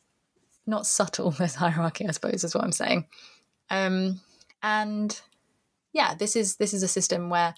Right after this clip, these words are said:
South Asians are encouraged to be the business people, and, and you can make money doing that. And many turned out to earn really good livings and be quite financially successful. And so, yeah, this is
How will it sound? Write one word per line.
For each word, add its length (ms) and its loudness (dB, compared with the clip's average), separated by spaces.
South 240 0
Asians 400 2
are 380 6
encouraged 720 2
to 120 0
be 120 0
the 100 0
business 360 4
people, 520 2
and, 320 2
and 180 2
you 60 0
can 160 -4
make 160 -2
money 220 4
doing 180 -4
that. 180 0
And 220 0
many 320 0
turned 260 0
out 200 2
to 220 0
earn 140 0
really 300 2
good 160 2
livings 360 2
and 100 -2
be 80 0
quite 340 0
financially 580 0
successful. 680 0
And 200 -2
so, 300 4
yeah, 220 2
this 180 2
is 240 -4